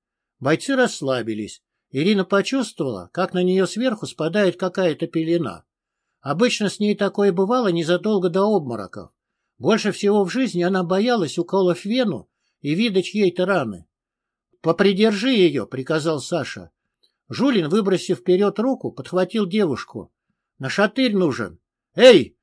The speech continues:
крикнул, окликнул Стольников Хараева. "Постучи в кабину, пусть врач подойдёт". "Нет, машина будет ехать до блокпоста", стиснув зубы, прорычал полевой командир.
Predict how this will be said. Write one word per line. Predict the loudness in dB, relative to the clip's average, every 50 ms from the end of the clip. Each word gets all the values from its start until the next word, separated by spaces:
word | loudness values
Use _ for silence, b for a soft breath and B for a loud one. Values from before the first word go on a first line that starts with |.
| _ _ _ _ _
крикнул, | -4 -2 -2 -2 0 -2 -2 -4 -4 -4
окликнул | -6 -6 0 2 2 2 2 2 -2 -4
Стольников | -4 -2 0 2 2 2 0 -4 -8 -10 -8
Хараева. | -4 -2 0 2 2 2 0 -2 -4 -10 -16 _ _ _
"Постучи | -10 -10 -6 -2 -2 -2 0 0 -2 -4
в | -2
кабину, | -2 -2 -2 0 0 0 0 0 -2 -6 -10 _ _ _ _ _
пусть | -6 -6 -4 -2
врач | 2 4 4 4 2 0
подойдёт". | -4 -6 -4 -2 -2 -2 -2 -4 -6 -6 -6 -10 _ _ _ _ _ _ _ _ _ _
"Нет, | -4 0 4 6 6 4 4 0 _
машина | -8 -4 -4 -4 -2 -2 0 0 0
будет | 0 2 2 2 0 0
ехать | 0 -2 -2 -2 -2 -2 -2
до | -2 -2
блокпоста", | 0 0 0 0 0 -2 -2 -2 -4 -4 -8 -8 -8 -8 -8 -12 _ _ _ _ _ _ _ _
стиснув | -20 -6 0 2 2 2 2 0 -4 -2
зубы, | 0 0 0 0 0 -2
прорычал | -2 -4 -6 -6 -6 -6 -4 -2 -2 -2 -2
полевой | -2 -2 -2 -2 0 0 0 -2
командир. | -2 -6 -6 -6 -6 -6 -6 -6 -6 -6 -6 -8